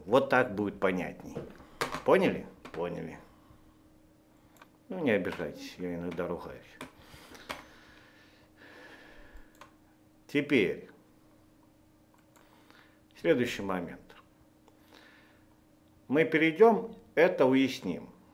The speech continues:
Когда мы будем открывать какое-то представление, дальше мы с вами рассматривали,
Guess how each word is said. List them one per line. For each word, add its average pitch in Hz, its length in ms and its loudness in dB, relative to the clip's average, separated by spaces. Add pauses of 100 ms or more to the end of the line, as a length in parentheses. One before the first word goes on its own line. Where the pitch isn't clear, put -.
(680)
Когда - 280 2
мы 127 140 4
будем 123 320 0
открывать 120 640 2 (1300)
какое-то 113 480 2
представление, 147 880 0 (320)
дальше 117 420 4
мы 104 140 -4
с - 80 -12
вами 110 240 0
рассматривали, 113 840 -2